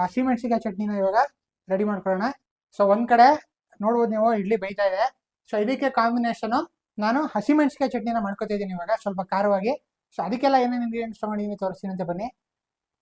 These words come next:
So ಅದಕ್ಕೆ ನಾನು ಕಾಯಿ ತುರಿ ತಗೊಂಡಿದೀನಿ, so ಕಡ್ಲೆ, ಹಸಿಮೆಣಸಿನಕಾಯಿ,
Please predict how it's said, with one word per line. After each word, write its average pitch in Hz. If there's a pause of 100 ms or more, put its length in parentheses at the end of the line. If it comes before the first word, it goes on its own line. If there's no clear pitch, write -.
(520)
So -
ಅದಕ್ಕೆ 233
ನಾನು 233 (560)
ಕಾಯಿ 214
ತುರಿ 247
ತಗೊಂಡಿದೀನಿ, 208 (760)
so - (100)
ಕಡ್ಲೆ, 202 (480)
ಹಸಿಮೆಣಸಿನಕಾಯಿ, 226